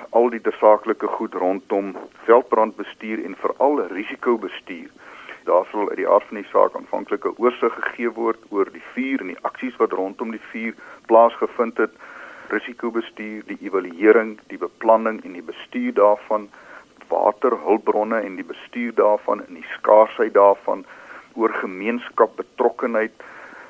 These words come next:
die vrywilligers, veldbranddienste, impak van grond, eh, eienaarskap, nou met al die grondeise wat daar is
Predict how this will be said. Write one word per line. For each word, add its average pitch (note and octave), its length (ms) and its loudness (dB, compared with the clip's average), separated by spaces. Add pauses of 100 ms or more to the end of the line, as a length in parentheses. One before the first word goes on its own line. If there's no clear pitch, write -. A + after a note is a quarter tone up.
(300)
die A2 120 -6
vrywilligers, A2+ 1160 2 (160)
veldbranddienste, A2 1300 0 (800)
impak A2 460 -2
van E2+ 200 -10
grond, A#2 520 0 (360)
eh, F2+ 80 -4 (140)
eienaarskap, A2+ 1080 2
nou E2 120 -8
met G#2+ 160 -6
al G#2 120 0
die G#2+ 160 -6
grondeise A2+ 720 -4
wat F#2+ 120 -4
daar G2 320 4
is - 200 -4